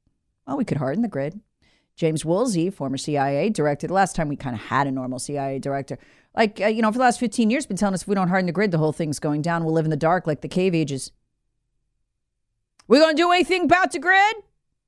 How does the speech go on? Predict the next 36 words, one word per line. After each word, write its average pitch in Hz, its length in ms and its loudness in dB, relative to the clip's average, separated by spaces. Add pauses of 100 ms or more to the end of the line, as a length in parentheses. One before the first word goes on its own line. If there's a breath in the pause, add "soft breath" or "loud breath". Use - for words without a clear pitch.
(100)
Cost 302 260 -4
about 208 300 2 (120)
exactly 240 480 -6
what 175 160 -4
we 175 80 -6
just 170 160 -10
sent 180 220 -10
to 151 120 -12
U-, 156 320 -12 (140)
well, 139 180 -6
what 139 220 -6
the 131 80 -12
Senate 185 300 -6
just - 180 -18
voted 135 220 -10
to 139 80 -14
send 143 200 -10
to 139 60 -8
Ukraine, 147 260 -8
about 160 160 -10
sixty - 320 -12
billion. 143 280 -8
We 127 100 -8
could - 120 -14
harden 131 260 -8
it. 131 100 -14 (640)
We 180 80 0
gonna? 233 320 2 (1040)
I 202 40 0
don't 262 140 2
know. 214 240 0 (1500)
No 208 120 6
bill 240 240 6
to 214 80 2
do 190 200 2
that. 196 300 2